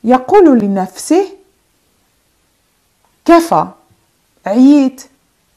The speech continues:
تعبت، تعبت من التفكير،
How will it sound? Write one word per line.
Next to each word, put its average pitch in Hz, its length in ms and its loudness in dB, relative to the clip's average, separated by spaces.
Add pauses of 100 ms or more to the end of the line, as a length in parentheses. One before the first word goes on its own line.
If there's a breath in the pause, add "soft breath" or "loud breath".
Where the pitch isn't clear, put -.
(340)
تعبت، - 640 -2 (560)
تعبت 269 340 -6
من 269 220 0
التفكير، 254 720 -6